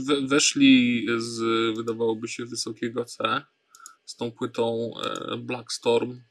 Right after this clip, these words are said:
Wydaje mi się, że ona była mocno hypowana. Jak na debiut, to bardzo mocno hypowana. Muzycznie tam się wszystko zgadzało. No ale płytę, jak się okazuje, wydało Witching Hour i potem trochę, mam wrażenie, że coś się posypało z promocją. Potem wydali epkę,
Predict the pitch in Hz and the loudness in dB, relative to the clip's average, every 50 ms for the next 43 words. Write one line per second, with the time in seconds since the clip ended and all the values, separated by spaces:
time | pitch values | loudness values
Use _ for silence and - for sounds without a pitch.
0 | _ - _ - - 143 135 - 208 208 202 180 190 185 180 180 175 160 165 165 | _ -20 _ -18 -16 0 4 4 4 4 2 -4 -4 -4 -2 -2 0 2 4 2
1 | 151 156 156 143 - - - - 135 127 - - 127 117 120 117 120 110 117 117 | 2 2 0 -2 -4 -8 -2 -2 -2 -2 0 -4 -4 -4 -4 -6 -6 -10 -12 -12
2 | _ - 117 - - 127 123 131 139 139 135 127 120 - - 131 120 120 120 117 | _ -14 -14 -6 -4 -4 0 2 2 2 2 -2 -2 -2 -2 0 0 2 0 0
3 | 117 123 127 117 113 117 120 120 113 110 - _ 120 117 123 113 - - 117 117 | 0 0 0 0 -2 -6 -10 -12 -12 -14 -14 _ -10 -10 -10 -10 -8 -10 -8 -8
4 | 113 110 117 120 127 131 123 131 147 - - 143 - 123 120 123 - - - - | -6 -6 -6 -6 -4 -4 -2 -2 -2 -2 -2 -4 -4 -4 -4 -4 -8 -4 -4 -4
5 | - - - - - 123 117 113 120 113 113 117 113 113 117 120 120 - _ _ | -4 -4 -4 -4 -4 -4 -2 -4 -6 -4 -2 -2 0 0 0 -2 -4 -8 _ _
6 | - 135 147 170 165 - 190 196 190 190 190 185 185 - - - 196 202 - 196 | -6 -2 -2 -2 0 0 0 0 2 0 0 0 -4 -6 4 6 6 6 6 2
7 | 196 190 180 165 - - 180 170 - 180 165 156 160 165 160 165 160 160 151 151 | 0 0 0 -2 0 0 0 0 2 0 0 4 4 4 6 6 4 2 0 0
8 | 147 160 160 160 156 160 160 160 160 160 160 160 160 - _ _ - _ _ _ | 0 2 4 4 6 6 6 6 6 4 4 2 -2 -8 _ _ -20 _ _ _
9 | _ _ _ - 127 131 139 139 - - 147 156 - 151 143 127 127 123 117 120 | _ _ _ -6 -4 -4 -2 -2 -4 -6 -4 -2 2 2 4 6 6 6 4 4
10 | 123 120 _ _ _ - 120 117 120 113 - _ 120 - - 117 117 120 120 - | 0 -6 _ _ _ -14 -12 -12 -12 -14 -14 _ -14 -6 -6 -6 -6 -6 -6 -6
11 | 120 - - 120 117 113 113 113 113 117 - - - - - 120 123 127 123 117 | -6 -2 0 0 0 0 -2 -2 -6 -10 -12 -12 -12 -10 -10 -10 -8 -8 -8 -8
12 | 127 123 123 120 120 - - - - - - - - - - - - 117 113 - | -8 -8 -8 -8 -10 -10 -8 -8 -8 -8 -10 -8 -8 -8 -6 -2 -2 -2 -2 -2
13 | - - 117 120 147 185 - - - 156 143 - 139 - 131 127 120 123 127 120 | -4 -6 -6 -2 -2 -4 -2 -2 -4 -4 -2 -4 -4 -4 -4 -6 -4 -6 -2 0
14 | 123 123 117 117 113 - 135 131 - - - - 123 | 2 2 2 0 -4 -2 -4 -4 -4 -4 0 0 0